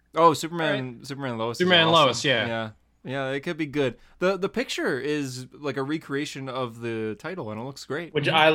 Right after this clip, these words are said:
Speaker 3: I love when, when
Speaker 1: Mm-hmm.
Speaker 3: live action adaptations do that. That, that's a way to my heart.
Speaker 1: It, it, it's really cool looking, yeah. Uh, but, yeah, well, we'll see. I'll wait for a trailer, and then I'm, I might check it out.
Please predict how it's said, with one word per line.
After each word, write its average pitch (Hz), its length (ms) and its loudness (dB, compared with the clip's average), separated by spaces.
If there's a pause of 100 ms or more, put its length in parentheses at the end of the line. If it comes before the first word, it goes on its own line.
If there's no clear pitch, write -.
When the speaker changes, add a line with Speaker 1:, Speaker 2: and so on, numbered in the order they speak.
(160)
Speaker 3:
I - 40 8
love 135 260 6
when, 117 300 -2 (120)
when 123 220 -6
Speaker 1:
Mm-hmm. 113 80 -2
Speaker 3:
live 110 180 -2
action 107 400 -8
adaptations 104 600 -8
do 104 160 -6
that. 98 180 -4
That, 120 180 0
that's 139 220 4
a 135 60 2
way 123 120 6
to 113 80 2
my 98 160 -8
heart. 95 240 -4 (640)
Speaker 1:
It, 151 60 -8
it, 156 360 -4
it's 139 200 -6
really 123 240 -2
cool 104 240 -8
looking, 104 320 -10
yeah. 104 160 -10 (680)
Uh, 156 560 4
but, 123 380 -12 (160)
yeah, 101 300 -10
well, 113 160 -8
we'll 113 160 -8
see. 107 160 -8
I'll 107 100 -2
wait 135 140 -4
for 120 100 -10
a 110 60 -10
trailer, 104 380 -10
and 101 100 -12
then 104 100 -12
I'm, 104 220 -14
I 131 80 -16
might 101 160 -10
check 110 160 -12
it 107 80 -10
out. 107 180 -6